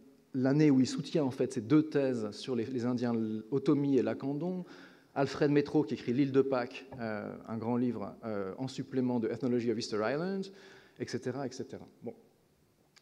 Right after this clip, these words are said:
Et donc voilà, ça donne ça, les deux livres. Ça donne ces successions de, ces, ces, ces paires de, de, d'ouvrages, euh,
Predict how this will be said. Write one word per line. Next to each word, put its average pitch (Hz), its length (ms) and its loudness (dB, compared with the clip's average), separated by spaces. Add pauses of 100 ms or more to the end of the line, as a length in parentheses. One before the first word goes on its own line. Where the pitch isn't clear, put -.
(120)
Et 139 40 -8
donc 143 140 0
voilà, 127 240 2
ça 127 140 -4
donne 135 200 0
ça, 120 240 -4 (540)
les 110 80 -2
deux 107 140 -4
livres. 92 280 -10 (480)
Ça - 160 -10
donne 117 220 -6
ces 123 160 -12
successions 127 600 -8
de, 104 460 -8
ces, 110 180 -12
ces, - 600 -12
ces - 520 -16
paires 156 480 -4 (140)
de, 101 540 -4 (920)
de, 110 220 -10 (400)
d'ouvrages, 123 680 -6 (760)
euh, 92 40 -16